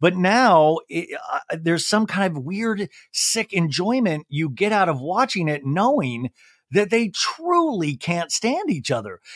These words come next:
that they truly, like, they, they all say, like, you know, do you, "Oh, I thought you were my friend, Tom Sandoval. You were like a brother to me."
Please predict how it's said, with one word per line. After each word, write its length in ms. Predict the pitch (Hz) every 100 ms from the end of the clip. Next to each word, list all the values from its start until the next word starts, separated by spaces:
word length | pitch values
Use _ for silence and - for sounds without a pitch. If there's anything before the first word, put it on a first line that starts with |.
| -
that 160 | 233 240
they 160 | 277
truly, 500 | 220 - 269 320 320
like, 200 | 214 202
they, 100 | 226
they 160 | 226 240
all 220 | 254 269
say, 320 | - 254 240
like, 280 | 202 175 160
you 60 | 160
know, 100 | 156
do 80 |
you, 120 | 165 156 -
"Oh, 200 | 285 285
I 100 | 285
thought 320 | 277 339 277 294
you 140 | 294
were 60 | 277
my 200 | 262 262
friend, 500 | - 320 294 269 214
Tom 240 | 262 240
Sandoval. 640 | - 247 247 233 226 - -
You 160 | 330 339
were 100 | 330
like 260 | 302 294 330
a 120 | 262
brother 460 | - 339 311 311 294 -
to 240 | 311 294
me." 580 | 285 285 262 254 220 151